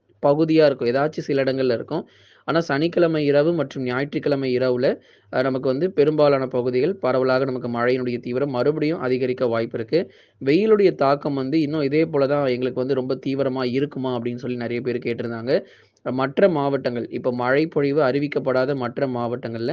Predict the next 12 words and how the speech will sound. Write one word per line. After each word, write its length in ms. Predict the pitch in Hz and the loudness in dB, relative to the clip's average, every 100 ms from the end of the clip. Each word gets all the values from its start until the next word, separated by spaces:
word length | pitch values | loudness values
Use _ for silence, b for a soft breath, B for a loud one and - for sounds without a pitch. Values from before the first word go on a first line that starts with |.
| 247 b b b | -6 b b b
பகல்ல 400 | 135 127 143 151 | -2 2 2 2
கண்டிப்பா 520 | 135 123 127 139 143 139 | 0 -2 -2 -2 2 2
வெயில் 300 | 131 131 123 | 2 0 -2
இருக்கும். 320 | 120 135 190 - | -2 -4 -6 -8
வெயில் 320 | 131 131 139 | -4 -2 -2
குறைய 300 | - 127 127 | 0 0 2
வாய்ப்பு 320 | 120 123 127 | 2 0 -2
கிடையாது. 400 | 117 117 113 117 190 - _ _ _ _ _ _ - | -4 -4 -2 -2 -4 -8 _ _ _ _ _ _ -10
மாலை 440 | 135 143 165 180 | -2 2 4 4
நேரங்கள்ல 460 | 160 147 143 147 151 | 4 0 0 2 2
வான 240 | 131 135 | 2 0
மேகமூட்டம், 600 | 135 131 127 123 120 156 | -2 -2 -2 -4 -6 -8